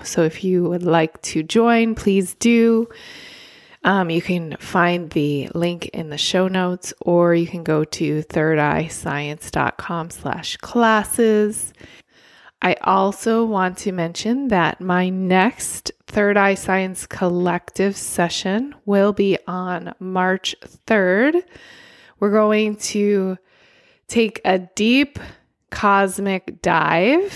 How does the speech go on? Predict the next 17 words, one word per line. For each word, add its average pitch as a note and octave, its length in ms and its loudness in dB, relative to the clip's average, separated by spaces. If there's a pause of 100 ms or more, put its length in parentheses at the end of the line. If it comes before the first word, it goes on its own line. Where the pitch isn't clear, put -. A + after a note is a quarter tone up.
(360)
into F#3 1160 -2 (920)
the F#3+ 220 -4
energy G3 580 2
of E3+ 340 0
the D#3+ 440 -2 (640)
new A#3 240 2
moon B3+ 280 4
in A#3 140 2
Pisces, A3 680 0
which G3+ 200 2
is F3 160 -2
the F3 140 -2
day F3 220 2
before F3+ 600 0
that. E3 380 -2
That's F#3+ 240 -8
on E3+ 340 -8